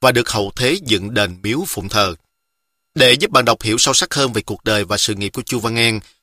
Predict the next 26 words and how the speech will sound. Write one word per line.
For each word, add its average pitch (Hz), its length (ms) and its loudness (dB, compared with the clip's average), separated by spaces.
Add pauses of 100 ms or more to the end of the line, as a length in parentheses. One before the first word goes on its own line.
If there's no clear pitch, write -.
nhân 151 220 2
dịp - 140 0
kỷ 131 120 -2
niệm 107 280 -2
bảy 104 160 0
trăm 131 200 -4
hai 131 120 -4
mươi 123 120 -2
năm 120 220 -2 (220)
năm 123 180 0
sinh 117 240 2
của 127 100 -4
ông, 123 240 2 (280)
một 127 140 2
nghìn 113 180 2
hai 131 160 0
trăm 131 240 -2
chín 151 160 -4
mươi 143 100 2
hai 123 300 2 (200)
hai 143 160 2
nghìn 107 180 2
không 110 140 -8
trăm 117 140 0
mười 101 100 -2
hai, 110 320 2